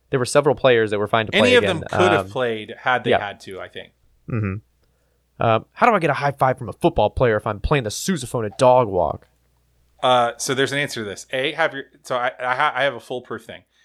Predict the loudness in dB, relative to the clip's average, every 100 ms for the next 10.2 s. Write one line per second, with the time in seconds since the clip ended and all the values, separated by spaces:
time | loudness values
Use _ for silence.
0 | _ -18 -12 -10 -6 -2 -2 -4 -8 -16
1 | -20 -20 _ -8 -4 -2 0 -2 -6 _
2 | _ _ _ _ _ -20 -20 -8 -2 -2
3 | -2 -6 -6 -8 -8 -10 -18 _ _ _
4 | _ _ _ _ -20 -20 _ -8 -6 -2
5 | -2 0 0 0 -4 -6 -6 -6 -6 -8
6 | -14 -12 -4 -2 -2 -6 -10 -12 -12 -14
7 | -14 -6 -6 -4 -10 -10 -8 -8 -8 -10
8 | -10 -12 -12 _ _ _ -2 0 -2 -4
9 | -12 _ _ -8 -2 -2 -2 -2 0 0
10 | -2